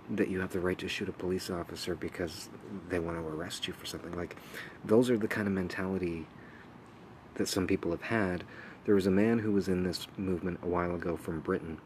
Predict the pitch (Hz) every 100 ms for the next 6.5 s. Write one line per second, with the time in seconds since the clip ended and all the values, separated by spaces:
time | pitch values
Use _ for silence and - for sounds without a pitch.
0 | - - - 95 87 - 95 101 90 -
1 | 90 82 87 82 78 - - - - -
2 | - - - - - - - - - -
3 | 92 87 85 85 82 80 104 98 95 98
4 | 101 98 - 92 95 87 85 85 - 90
5 | 85 85 - 87 - - 95 87 87 85
6 | 82 87 90 85